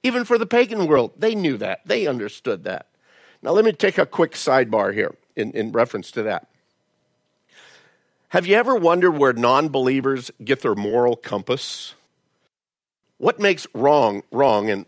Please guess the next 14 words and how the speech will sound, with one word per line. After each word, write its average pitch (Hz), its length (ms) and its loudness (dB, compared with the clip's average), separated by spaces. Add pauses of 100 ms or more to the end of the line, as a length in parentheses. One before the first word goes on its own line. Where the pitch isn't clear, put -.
right, 113 340 0
right 127 340 0
for 170 120 -4
the 165 80 0
non-believer? 165 640 -2 (1300)
What, 180 240 0
what 202 160 2
standard 226 580 0
do 151 100 2
they, 156 120 0 (400)
do 160 120 2
they 202 100 2
go 247 220 4
by? 120 220 -2